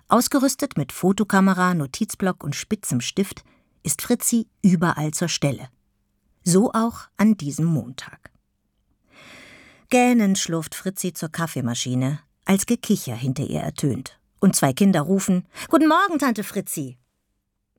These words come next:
„Minna, Mo, ihr seid ja früh wach“, seufzt Fritzi. Flink klettert Minna auf einen Stuhl.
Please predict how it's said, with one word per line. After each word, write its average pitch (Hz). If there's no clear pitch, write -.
„Minna, 202
Mo, 254
ihr 302
seid 247
ja 196
früh 208
wach“, 185
seufzt -
Fritzi. 156
Flink 233
klettert 151
Minna 175
auf 151
einen 160
Stuhl. -